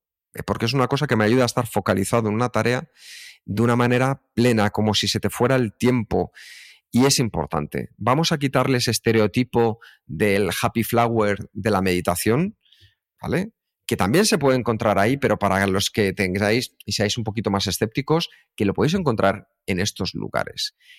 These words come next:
Y es fundamental. Yo creo, Jerún, y no me cansaré de repetirlo,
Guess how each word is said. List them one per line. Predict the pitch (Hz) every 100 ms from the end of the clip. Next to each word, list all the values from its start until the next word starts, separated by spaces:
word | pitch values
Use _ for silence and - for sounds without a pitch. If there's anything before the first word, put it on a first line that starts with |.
| _ -
Y | 120 127
es | 131
fundamental. | - 110 90 67 58 58 - - _ _ _ _ _ _ _ _ _ _ _ _
Yo | - 147
creo, | 147 135
Jerún, | 120 120 143 -
y | 110 107 95
no | 123 135
me | 143
cansaré | 131 120 - 117 110 135
de | 127
repetirlo, | 117 107 107 127 131 135 -